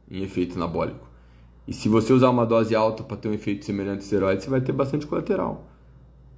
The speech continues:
Tá bom? É, então, por favor, não se iludam.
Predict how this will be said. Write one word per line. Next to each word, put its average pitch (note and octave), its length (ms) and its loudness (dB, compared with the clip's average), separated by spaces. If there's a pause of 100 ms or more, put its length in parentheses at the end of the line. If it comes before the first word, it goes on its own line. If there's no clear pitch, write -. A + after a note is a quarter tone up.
(240)
Tá - 120 -6
bom? F#2+ 360 0 (1300)
É, A#2 300 4 (300)
então, G2+ 300 -2
por C#3 240 6
favor, G2+ 400 2
não F2+ 160 -6
se - 140 -8
iludam. B2 440 -4